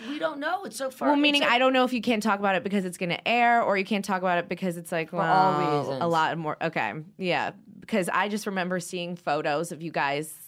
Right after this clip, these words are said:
Speaker 2: Like, it was insane.
Speaker 1: Yeah, it was not pleasant.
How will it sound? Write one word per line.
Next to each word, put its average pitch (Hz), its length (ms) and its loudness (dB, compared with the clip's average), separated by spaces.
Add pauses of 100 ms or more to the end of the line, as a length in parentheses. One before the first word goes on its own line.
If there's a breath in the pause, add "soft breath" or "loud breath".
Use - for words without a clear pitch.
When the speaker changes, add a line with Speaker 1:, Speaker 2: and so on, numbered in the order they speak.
(140)
Speaker 2:
Like, 165 380 -4
it 190 180 -4
was 156 420 -4 (760 soft breath)
insane. 180 1500 -2 (760)
Speaker 1:
Yeah, 107 240 -10 (160)
it 131 80 -14
was 127 380 -16
not 127 320 -12
pleasant. 104 540 -14